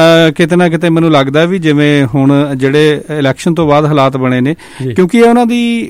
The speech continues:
Speaker 1: ਸ਼ਾਇਦ ਆਦਤ ਦੇ ਵਿੱਚ ਸ਼ੁਮਾਰ ਹੋ ਚੁੱਕਿਆ,
Speaker 2: ਹਾਂ।
Speaker 1: ਅ, ਕਿ ਇਸ ਚੀਜ਼ ਨੂੰ ਨਾ ਮੰਨਣਾ। ਤੇ
Speaker 2: ਜੀ।
Speaker 1: ਮੈਨੂੰ ਲੱਗਦਾ ਆਪਣੀ, ਅ, ਜਿਹੜੀ ਹਾਰ ਨੂੰ ਵੀ ਸ਼ਾਇਦ ਉਹ ਬਹੁਤ ਔਖਾ, ਜੇ ਹਾਰ ਜਾਂਦੇ ਨੇ
Speaker 2: ਜੀ।
Speaker 1: ਤਾਂ ਉਹਨਾਂ ਨੂੰ ਮੰਨਣਾ ਬਹੁਤ ਔਖਾ ਹੋਣਾ।
Speaker 2: ਔਖਾ ਹੋ
Speaker 1: ਅ,
Speaker 2: ਜਾਣਾ।
Speaker 1: ਕਾਰਨ ਉਹੀ ਆ ਜੀ,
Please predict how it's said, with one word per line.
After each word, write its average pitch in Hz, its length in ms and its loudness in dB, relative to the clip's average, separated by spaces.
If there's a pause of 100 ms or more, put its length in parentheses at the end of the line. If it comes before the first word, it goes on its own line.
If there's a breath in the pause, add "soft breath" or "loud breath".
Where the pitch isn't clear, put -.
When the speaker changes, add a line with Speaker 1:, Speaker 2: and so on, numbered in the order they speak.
(120)
Speaker 1:
ਸ਼ਾਇਦ 165 600 0 (260)
ਆਦਤ 151 400 -2
ਦੇ 170 160 -2
ਵਿੱਚ 156 240 -4
ਸ਼ੁਮਾਰ 139 720 0
ਹੋ 135 120 0
ਚੁੱਕਿਆ, 135 380 -4 (240 loud breath)
Speaker 2:
ਹਾਂ। 131 300 2
Speaker 1:
ਅ, 147 40 2
ਕਿ 160 160 -4
ਇਸ 175 200 -4
ਚੀਜ਼ 160 260 -2
ਨੂੰ 165 160 2
ਨਾ 143 180 2
ਮੰਨਣਾ। 151 360 0
ਤੇ - 380 -8
Speaker 2:
ਜੀ। 170 60 2
Speaker 1:
ਮੈਨੂੰ 202 160 2
ਲੱਗਦਾ 196 480 2
ਆਪਣੀ, 180 600 0 (240)
ਅ, - 20 0
ਜਿਹੜੀ 156 380 -2
ਹਾਰ 139 220 2
ਨੂੰ 156 180 2
ਵੀ 160 60 0
ਸ਼ਾਇਦ 131 380 -2 (480 loud breath)
ਉਹ 139 300 0
ਬਹੁਤ 165 540 0
ਔਖਾ, 147 380 0
ਜੇ 156 300 2
ਹਾਰ 143 280 2
ਜਾਂਦੇ 147 280 2
ਨੇ 143 160 2 (200 loud breath)
Speaker 2:
ਜੀ। 123 100 -8
Speaker 1:
ਤਾਂ 147 120 2
ਉਹਨਾਂ 175 160 2
ਨੂੰ 175 100 2
ਮੰਨਣਾ 143 280 0
ਬਹੁਤ 139 480 -2
ਔਖਾ 151 340 0
ਹੋਣਾ। 131 340 -2
Speaker 2:
ਔਖਾ 117 220 -10
ਹੋ 104 60 -8
Speaker 1:
ਅ, - 20 -4
Speaker 2:
ਜਾਣਾ। 135 300 -2
Speaker 1:
ਕਾਰਨ 156 320 4
ਉਹੀ 170 200 2
ਆ 170 80 2
ਜੀ, 180 220 -2